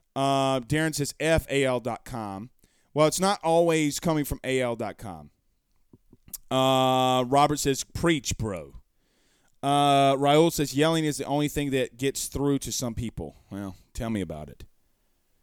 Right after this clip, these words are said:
'Cause you can't have a calm conversation. Man, you can't have, what's, what's so nuts to me is that I have to get out here and yell and scream and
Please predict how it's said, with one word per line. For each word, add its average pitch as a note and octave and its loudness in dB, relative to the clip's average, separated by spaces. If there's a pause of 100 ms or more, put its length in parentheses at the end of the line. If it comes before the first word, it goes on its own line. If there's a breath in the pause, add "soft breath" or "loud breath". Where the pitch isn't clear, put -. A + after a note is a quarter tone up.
(160)
'Cause B2 -4
you A#2 0
can't E3 4
have D3+ 4
a C3+ -2
calm C#3 0
conversation. A2+ -2 (1200)
Man, C3+ 4
you C3 2
can't F3+ 6
have, D3 2
what's, C#3+ 2
what's D3 2
so G3 10
nuts C#3+ 4
to D3 0
me A2+ 0
is A2 0
that A#2+ 4
I B2+ 4
have C3+ 4
to G#2+ -6
get A2+ 2
out C3 6
here C3 6
and G2+ 0
yell C3 4
and F#2 -4
scream C3 4
and E2+ -8